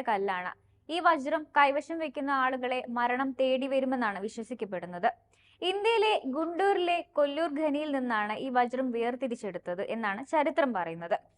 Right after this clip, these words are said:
എന്നാൽ ആന്ധ്രാപ്രദേശിലെ വജ്രകരൂരിലെ കിംബർലൈറ്റ് പ്രദേശങ്ങളിൽ നിന്നാണ് ഈ വജ്രത്തിന്റെ ഉത്ഭവമെന്നും മറ്റു ചില റിപ്പോർട്ടുകളിൽ പറയുന്നുണ്ട്. ഹോപ്പ് ഡയമണ്ട് പലതവണ കൈമാറിപ്പോയ ഒരു വജ്രമാണ് എന്നാണ് രേഖകളിൽ പറയുന്നത്.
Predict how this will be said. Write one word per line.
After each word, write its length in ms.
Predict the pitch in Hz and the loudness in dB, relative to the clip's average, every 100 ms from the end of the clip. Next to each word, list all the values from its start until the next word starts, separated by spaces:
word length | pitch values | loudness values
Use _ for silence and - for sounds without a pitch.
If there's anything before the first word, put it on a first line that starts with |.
| _ - 359 | _ 0 4
എന്നാൽ 200 | 415 440 - 302 | 6 6 6 6
ആന്ധ്രാപ്രദേശിലെ 840 | 349 415 440 370 359 370 349 339 330 240 | 6 4 2 2 -2 -2 -4 -4 -4 0
വജ്രകരൂരിലെ 920 | 262 262 294 349 320 302 294 277 277 277 - | 0 0 -2 2 2 2 -2 2 2 2 -4
കിംബർലൈറ്റ് 640 | 330 330 349 359 339 330 320 | -6 0 2 4 2 0 0
പ്രദേശങ്ങളിൽ 520 | 277 269 277 285 302 262 | 2 2 0 -4 -2 -2
നിന്നാണ് 320 | 240 226 226 226 | -2 -2 -2 -2
ഈ 20 | 233 | -4
വജ്രത്തിന്റെ 480 | 226 247 254 247 - | -4 -8 -4 -4 -2
ഉത്ഭവമെന്നും 640 | 254 240 330 311 262 214 - 247 | -4 2 4 4 0 -4 0 0
മറ്റു 200 | 254 285 | 0 -4
ചില 180 | 269 254 214 | -4 -2 -4
റിപ്പോർട്ടുകളിൽ 540 | 214 240 226 220 175 - | -2 -2 0 -2 -2 -2
പറയുന്നുണ്ട്. 420 | 165 170 185 202 - _ _ _ _ _ - | -4 -6 -4 -4 -4 _ _ _ _ _ 8
ഹോപ്പ് 220 | 392 415 415 | 10 10 6
ഡയമണ്ട് 400 | 453 427 370 370 - - | 4 4 6 4 4 6
പലതവണ 460 | 311 339 339 311 311 320 | 6 6 2 2 2 4
കൈമാറിപ്പോയ 600 | 262 262 269 277 269 240 233 | 4 4 2 2 0 0 0
ഒരു 100 | 226 | 0
വജ്രമാണ് 500 | 214 208 254 240 208 202 | 0 0 0 0 -2 -2
എന്നാണ് 240 | 190 190 - 240 | -2 -4 -4 -2
രേഖകളിൽ 420 | 240 247 277 233 180 | 0 0 0 -2 -2
പറയുന്നത്. 420 | 175 170 175 | -4 -4 -4